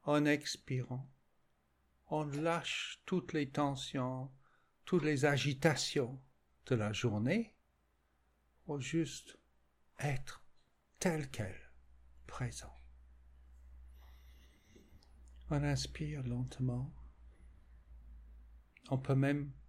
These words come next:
faire une mini pause, juste pour être sûr d'être présent. Et en expirant, on expire à fond, on expire, on vide complètement, euh, l'air des poumons.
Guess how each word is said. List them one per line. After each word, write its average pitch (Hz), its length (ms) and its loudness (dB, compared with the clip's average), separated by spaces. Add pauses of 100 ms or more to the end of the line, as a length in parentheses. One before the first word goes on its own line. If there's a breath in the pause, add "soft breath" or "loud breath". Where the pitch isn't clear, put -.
(300)
faire 139 300 0
une 123 300 4
mini 147 400 2
pause, 143 680 -4 (380)
juste 131 340 -6
pour 131 340 -4
être 131 140 -12
sûr 139 320 -2
d'être 127 260 -6
présent. - 420 -4 (640)
Et 165 140 4
en 165 140 4
expirant, 170 680 2 (760 loud breath)
on 170 160 0
expire 165 760 -2 (260)
à 196 180 4
fond, 151 300 -6 (260)
on - 300 -12
expire, 131 420 -6 (300 soft breath)
on 131 120 2
vide 143 760 -2
complètement, 127 840 -4 (640 soft breath)
euh, 104 320 -2 (420)
l'air 123 540 2
des 117 160 2
poumons. 123 500 -2